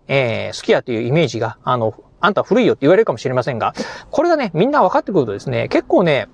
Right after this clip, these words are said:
あの、<clears throat> えー、他のね、こう、まあ、それこそね、ココイチみたいなね、チェーン店にもですね、大きな影響を及ぼすんじゃないかなと思うところですね。うん。多分金額にしてですね、かなりね、ま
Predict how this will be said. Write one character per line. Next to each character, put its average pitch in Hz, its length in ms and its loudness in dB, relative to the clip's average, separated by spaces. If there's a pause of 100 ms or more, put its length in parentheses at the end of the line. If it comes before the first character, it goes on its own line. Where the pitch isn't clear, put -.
(140)
あ 156 120 0
の、 143 220 0
<clears throat> - 40 -20 (920)
え 123 480 0
ー、 - 20 -10
他 202 220 2
の 277 140 0
ね、 240 140 2
こ 170 300 2
う、 - 380 -8
ま 156 60 2
あ、 107 80 -4 (100)
そ 190 140 4
れ - 20 2
こ 214 80 2
そ 147 80 -4
ね、 123 80 -4
コ - 160 -2
コ 165 140 4
イ - 20 -6
チ - 100 -10
み 139 60 -6
た 143 80 0
い 107 60 -4
な 101 80 -10
ね、 135 240 -2 (120)
チ - 140 -2
ェ 185 40 0
ー 196 40 -2
ン 196 60 -6
店 151 120 -2
に 117 60 -12
も 104 100 -12
で 95 60 -12
す - 100 -18
ね、 117 220 -4
大 294 200 4
き 185 100 -4
な 143 80 -2
影 156 200 -2
響 180 220 0
を 147 80 2
及 190 80 2
ぼ 254 80 -4
す 233 100 -8
ん 185 40 -2
じ 131 60 -6
ゃ 113 40 -10
な 143 100 -2
い 156 60 -6
か 131 120 -10
な 135 180 0
と - 100 -10
思 113 220 -6
う - 80 -16
と - 100 -12
こ 120 80 -4
ろ 107 180 -4
で - 60 -18
す 123 140 -12
ね。 123 240 -4 (140)
う 127 40 -8
ん。 101 260 -10 (460)
多 302 140 0
分 233 120 -2
金 277 220 0
額 269 220 0
に 247 80 -4
し - 40 -14
て 254 80 4
で 147 120 4
す 135 80 -10
ね、 113 320 -4
か - 160 0
な 349 100 2
り 165 140 0
ね、 135 180 -2
ま 165 180 0